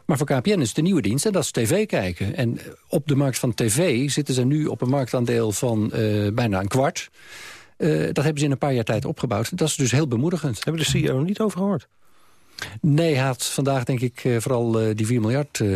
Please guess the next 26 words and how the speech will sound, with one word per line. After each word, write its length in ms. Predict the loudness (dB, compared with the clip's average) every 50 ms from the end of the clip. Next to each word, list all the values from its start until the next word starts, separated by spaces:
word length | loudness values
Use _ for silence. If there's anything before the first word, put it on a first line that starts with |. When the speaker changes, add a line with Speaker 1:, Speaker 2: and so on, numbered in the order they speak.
| 2 2 0 0
Speaker 1:
te 160 | 0 0 0
verdedigen. 600 | 0 0 2 2 2 0 0 -2 -2 -2 0 0
Speaker 2:
Want 140 | 2 2 2
waar 160 | 0 0 0
komt 180 | 0 -2 -2 -2
dat 140 | -2 -4
geld 220 | -2 -2 -2 -2 0
dan 140 | -2 -2 -2
vandaan? 400 | -2 -2 0 0 0 0 0 0
We 60 | 0
hebben 200 | 0 0 -2 -2
natuurlijk, 360 | -2 0 0 0 -2 -2 -4
we 220 | -2 0 0 2
weten 160 | 2 2 0 0
dat 100 | -2 -4
er 60 | -4
een 60 | -4
groot 320 | -4 -2 0 0 -2 -2
aandeelhouder 680 | -2 -2 -2 -2 0 0 0 0 -2 -2 -2 -2 -2 -2
vanuit 220 | -2 -2 -2 0
Mexico 580 | 0 -2 -2 -2 -4 -4 -2 -2 0 0 -2 -4
v-, 100 | -6 -8
sinds 260 | -6 -2 -2 -2 -2 -2
vorig 320 | 0 0 0 -2 -2 -2
jaar, 260 | -2 -2 -2 0 0
eh, 180 | 0 0 0